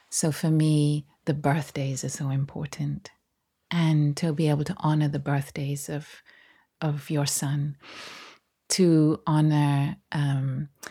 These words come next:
times of year or things that they enjoyed as a child, things that they enjoyed as a teenager, and also to,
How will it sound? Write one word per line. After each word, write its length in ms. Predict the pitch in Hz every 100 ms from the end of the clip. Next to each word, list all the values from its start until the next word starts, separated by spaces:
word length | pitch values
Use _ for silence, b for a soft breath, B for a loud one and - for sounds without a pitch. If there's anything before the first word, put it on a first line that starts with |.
| B
times 340 | - 165 156 147
of 140 | 139
year 540 | 151 160 151 147 143
or 180 | 139 151
things 340 | 143 175 170 -
that 120 | 156
they 120 | 151
enjoyed 500 | 147 143 143 143 143
as 140 | 135
a 60 | 143
child, 600 | - 151 147 139 135 147
things 340 | - 160 147 -
that 100 | -
they 160 | 151
enjoyed 720 | 147 143 151 143 135 143 143 - -
as 160 | 147 147
a 40 |
teenager, 800 | - 175 165 151 151 - 151 151 B B B B B B -
and 260 | 190 180 -
also 540 | 175 - 190 175 151 202
to, 500 | - 175 165 156 139